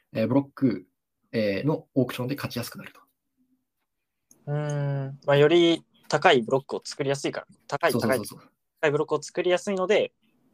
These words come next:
Speaker 2: そうね。
Speaker 1: そう。ただ、デックス、セックスアービトラージを行えるビルダーっていうのは、少なくともサーチャーを保有している必要があると。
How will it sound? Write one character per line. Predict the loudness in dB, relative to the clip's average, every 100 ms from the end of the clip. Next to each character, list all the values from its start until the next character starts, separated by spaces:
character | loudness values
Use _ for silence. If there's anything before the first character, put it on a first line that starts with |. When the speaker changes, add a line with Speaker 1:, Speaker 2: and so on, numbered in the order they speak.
| _ _
Speaker 2:
そ | -20
う | -20
ね。 | -20 _ _ _ _ _ _
Speaker 1:
そ | -12
う。 | -12 _ _ _ _ _ _ _
た | 2
だ、 |
デ | 2
ッ | 2
ク | -2
ス、 | -6
セ |
ッ | -6
ク | -6
ス | 4
ア | 6
ー |
ビ | 6
ト | 4
ラ |
ー | 4
ジ |
を | 2
行 | 0 0
え |
る | 2
ビ | 2
ル | 4
ダ | 2
ー |
っ | 2
て | -2
い |
う |
の | 0
は、 | 0 -2
少 | -6 -4
な | -4
く | -2
と | -2
も | 0 0 -4
サ | -8 0 0
ー |
チ | 4
ャ | 2
ー |
を |
保 | 4 6
有 | 6
し |
て | 4
い |
る | 0
必 | 2
要 | -4
が |
あ | -4
る |
と。 | -8